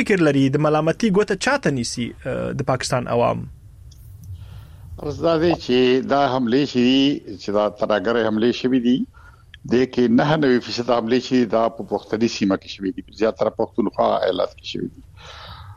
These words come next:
Speaker 2: نو پښتونخوا ایالت کې خو د امن پاڅونونه دي، خلک را پاڅېدلي دي، هغوی په دې پوه شوي دي، یو دا وایي چې دا جهاد نه دی، فساد دی، ترهګري ده. دویمه دا ده چې دا وایي چې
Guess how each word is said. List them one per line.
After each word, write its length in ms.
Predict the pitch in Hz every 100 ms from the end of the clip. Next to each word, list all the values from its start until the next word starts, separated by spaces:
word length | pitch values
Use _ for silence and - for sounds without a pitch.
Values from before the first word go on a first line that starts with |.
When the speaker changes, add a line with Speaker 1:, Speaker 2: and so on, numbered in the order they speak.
| - -
Speaker 2:
نو 100 | -
پښتونخوا 500 | 135 - 131 - 160
ایالت 260 | 156 160
کې 100 | - 147
خو 280 | 156 156 151 135
د 120 | 123 139
امن 180 | 156 131
پاڅونونه 580 | 113 - 120 147 147 127
دي، 80 | 127 123 120
خلک 240 | 120 117
را 100 | 110 -
پاڅېدلي 480 | 90 - - 113 123 107
دي، 140 | 110 110 - - - - - -
هغوی 360 | 104 107 131 131 131 127 113
په 60 |
دې 140 | 107 131 131
پوه 80 | 120 -
شوي 220 | 120 117
دي، 80 | 117
یو 80 | 131
دا 160 | 120 123
وایي 200 | 123 120
چې 120 | 107 92
دا 80 | 113 95
جهاد 300 | 101 110 113 110
نه 100 | 120
دی، 80 | 120 113
فساد 340 | - 95 92
دی، 400 | - - - - - - - - - - - -
ترهګري 460 | 113 110 98 104 110 95
ده. 100 | 92 - - -
دویمه 320 | 113 143 143 139
دا 80 |
ده 80 | 139
چې 100 | 127
دا 140 | 117 123
وایي 200 | 127
چې 60 | 123